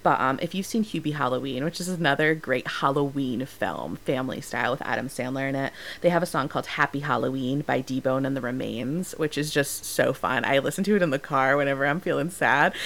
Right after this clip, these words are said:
It just, it starts, definitely tune in if you haven't heard it. But, so I know I said I was only gonna do three in a bonus. That was another bonus. I have one more bonus for you.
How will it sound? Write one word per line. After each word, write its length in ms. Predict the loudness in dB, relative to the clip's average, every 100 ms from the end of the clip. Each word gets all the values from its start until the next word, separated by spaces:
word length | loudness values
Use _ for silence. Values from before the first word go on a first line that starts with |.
| -4
It 80 | -2
just, 320 | -2 -2 -4
it 100 | -4
starts, 360 | 0 6 6 4 -6 -8 2
definitely 420 | 6 6 6 4 4
tune 320 | 2 2 4
in 200 | 2 2
if 120 | 0
you 80 | 0
haven't 240 | 0 0
heard 220 | -2 -2
it. 180 | -4 -6 -10 -16 -12 -2 6
But, 360 | 6 6 0
so 140 | 4 4
I 60 |
know 100 | 6
I 140 | 4 4
said 180 | 4
I 40 | 2
was 120 | 2
only 160 | -2 -2
gonna 180 | -2
do 120 | -2 -4
three 260 | -4 -4
in 80 | -4
a 60 | -4
bonus. 420 | -4 -4 -6 -4
That 180 | 0 0
was 120 | 0
another 240 | -4 -4
bonus. 280 | -6 -6 -4 4
I 80 |
have 160 | 6 6
one 160 | 4 2
more 140 | 0
bonus 280 | -2 -6 -8
for 140 | -8
you. 240 | -6 -6